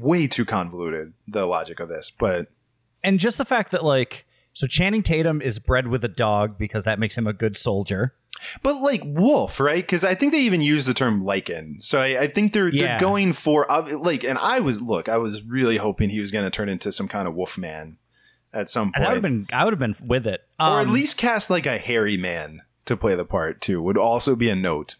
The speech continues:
Speaker 1: But, but yeah, they, they said that he was crossbred with wolves or, or dogs, or, but he's got, they call him a lycan in the movie.
Speaker 2: And, and at one point he says that, like, 'cause there's a romantic subplot between Channing Tatum and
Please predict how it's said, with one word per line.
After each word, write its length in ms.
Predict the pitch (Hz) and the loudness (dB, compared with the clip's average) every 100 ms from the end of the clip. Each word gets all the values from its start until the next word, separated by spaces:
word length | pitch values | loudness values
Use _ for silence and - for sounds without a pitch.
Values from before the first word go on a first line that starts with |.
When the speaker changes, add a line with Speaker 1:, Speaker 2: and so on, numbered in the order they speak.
| - | -6
Speaker 1:
But, 440 | 120 131 113 113 - | -2 0 0 -2 -2
but 120 | 170 | 0
yeah, 260 | 202 139 104 | 2 2 0
they, 280 | 135 156 156 | 0 0 0
they 240 | 143 156 | 0 0
said 180 | 156 175 | 2 0
that 80 | 165 | 2
he 100 | 156 | 2
was 140 | 139 - | 2 2
crossbred 540 | - 123 - 120 98 | 0 0 0 0 0
with 200 | 98 87 | 0 -2
wolves 480 | 85 90 85 85 - | -2 0 0 -4 -6
or, 200 | 90 90 | -4 -2
or 120 | 90 | -4
dogs, 500 | 87 95 87 87 80 | -2 -4 -2 -6 -6
or, 140 | 90 87 | -8 -8
but 280 | 87 110 101 | -4 -2 0
he's 240 | 123 135 | -2 0
got, 180 | 147 131 131 | 0 -2 -2
they 200 | 135 151 | -2 0
call 220 | - 196 | 2 0
him 80 | 143 | 2
a 60 | |
lycan 440 | 98 90 82 78 73 _ | 0 -2 -4 -10 -14 _
in 140 | 107 87 | -8 -6
the 60 | |
movie. 360 | 82 78 82 76 | -6 -10 -12 -6
Speaker 2:
And, 280 | 175 185 175 - - | 0 2 2 -2 -4
and 280 | 165 165 156 | -2 -2 -2
at 120 | 160 | 0
one 180 | 160 175 | 2 2
point 200 | 165 151 | 2 2
he 60 | 127 | 0
says 320 | - 127 113 | 0 0 0
that, 140 | 113 113 | -4 -2
like, 160 | 110 | -2
'cause 320 | - 113 113 - _ - | 0 0 0 -8 _ -2
there's 200 | 160 135 | 0 0
a 120 | 147 | 0
romantic 500 | 123 135 131 131 139 | 2 2 2 0 -2
subplot 520 | - 127 110 120 110 - | -2 0 0 2 2 2
between 340 | - 117 113 | 0 2 2
Channing 320 | - 107 107 | 2 0 0
Tatum 460 | 101 104 104 104 107 | 0 -2 0 -2 -4
and 500 | - 104 104 104 101 | -4 -6 -4 -6 -8